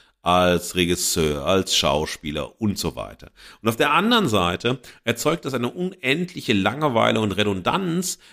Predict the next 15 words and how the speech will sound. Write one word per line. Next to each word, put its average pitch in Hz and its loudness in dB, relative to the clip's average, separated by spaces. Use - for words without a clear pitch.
denn, 123 2
pff, - -10
wenn 95 -4
ich - -14
immer 139 2
wieder 117 2
das 92 -2
gleiche 92 -2
Thema 110 -2
nicht 107 2
wirklich 101 -2
anders, 113 0
äh, 87 0
bespielt 202 -2
bekomme, 95 -2